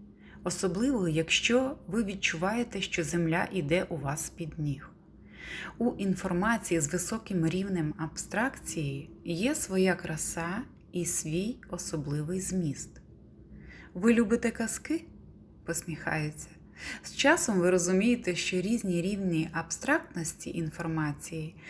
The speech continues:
це добровільний вибір кожного. Не відмовляйтеся від думок про добро Санта-Клауса з мішком подарунків, якщо він гріє вам серце.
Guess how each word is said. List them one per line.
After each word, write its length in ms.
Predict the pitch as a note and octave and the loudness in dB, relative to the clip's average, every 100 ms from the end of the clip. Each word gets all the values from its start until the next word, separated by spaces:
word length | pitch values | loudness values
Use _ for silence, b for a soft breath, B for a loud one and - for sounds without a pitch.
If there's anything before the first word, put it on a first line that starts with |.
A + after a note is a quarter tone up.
| B B - | B B -6
це 380 | - D#4+ D#4 C#4 | -2 0 0 0
добровільний 720 | C4+ A#3 C4 A#3+ C#4 C#4+ D4+ C#4+ | 0 4 4 6 10 12 12 8
вибір 500 | G3 G3 A#3 - - | 4 -2 -2 -2 -6
кожного. 640 | F3 C#3+ C#3+ D3 C#3+ - - - - - - - | -6 -6 -6 -8 -8 -12 -18 -20 -20 -20 -20 -6
Не 220 | F3 F#3 F3+ | 4 6 6
відмовляйтеся 880 | F#3 F3+ F3 G#3+ E4 D#4+ G3 - | 4 2 2 2 2 2 -2 0
від 220 | D#3 E3 D3+ | 0 2 4
думок 440 | F3+ F#3+ A#3+ - | 4 4 0 -2
про 160 | F#3 E3+ | -2 0
добро 560 | E3+ D#3 F#3 G3+ A#3+ - B B B B - | 0 0 0 0 -2 -6 B B B B -10
Санта-Клауса 1080 | - B3+ B3 E3 - D#3+ F3 G#3+ F#3+ - E3+ | 2 4 4 0 -6 -2 2 2 0 -4 -6
з 100 | D#3+ | -2
мішком 560 | F3+ E3 - - E3+ D#3+ | -2 -2 -4 -4 -4 -2
подарунків, 760 | D#3+ E3+ D#3+ D#3+ D#3 - D#3 - B B B B - | -2 0 0 0 -2 -6 -12 -14 B B B B -4
якщо 520 | F#3+ F#3 - A3 B3+ | -2 2 4 6 4
він 300 | B3+ F3+ A3+ | 2 2 2
гріє 480 | G#3+ D3 D#3+ F3+ F#3 | 2 2 2 2 0
вам 220 | E3+ E3 E3+ | -2 -6 -8
серце. 680 | - - B2+ - - - | -12 -10 -10 -12 -16 -18